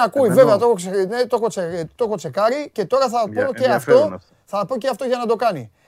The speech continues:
Speaker 1: Αν πάει στην εκτελεστική, πώς λέγεται αυτή η επιτροπή, για απλή απόθυση και όχι για, δηλαδή, για να προσβάλλει το φύλλο αγώνα, γιατί δεν ξε-, δεν ξέρω, εγώ δεν γνωρίζω τι έχει γράψει ο Φωτιάς στο φύλλο αγώνα,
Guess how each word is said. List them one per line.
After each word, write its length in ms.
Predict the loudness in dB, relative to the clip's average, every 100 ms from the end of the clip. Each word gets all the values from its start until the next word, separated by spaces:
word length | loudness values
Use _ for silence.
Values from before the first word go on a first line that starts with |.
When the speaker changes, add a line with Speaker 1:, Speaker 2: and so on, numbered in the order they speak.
| _ _ -8
Speaker 1:
Αν 480 | -2 -2 -2 -6 -12 _ -4
πάει 300 | 0 0 0
στην 240 | -6 -8
εκτελεστική, 1000 | -8 -8 -6 -6 -8 -10 -6 -2 -4 -6 _
πώς 160 | -8 -2
λέγεται 360 | 0 0 -2
αυτή 160 | -6 -4
η 40 |
επιτροπή, 600 | -4 -4 -6 0 0 -2 _ _ _ _ _ _ _ -14
για 340 | -6 -2 -2
απλή 300 | -4 -4 2
απόθυση 800 | 2 4 2 2 -4 -10 -14 -18 _ _ _ _ _ _ _
και 180 | -4 0
όχι 360 | 2 2 0
για, 440 | -4 -2 0 0 -2
δηλαδή, 400 | -4 -4 -2 -2
για 160 | -4 -6
να 120 | -6
προσβάλλει 720 | -6 -6 2 4 4 2 -6 -10
το 100 | -8
φύλλο 240 | -4 -2
αγώνα, 400 | -2 -2 -4 -4
γιατί 160 | -6 -6
δεν 120 | -6
ξε-, 200 | -4 -4
δεν 140 | -4 -2
ξέρω, 220 | 0 0
εγώ 180 | 2 2
δεν 100 | 2
γνωρίζω 300 | -2 -6 -6
τι 80 | -10
έχει 140 | -8
γράψει 220 | -10 -10
ο 20 |
Φωτιάς 260 | -18 -12 -12
στο 80 | -12
φύλλο 160 | -8 -8
αγώνα, 360 | -6 -6 -8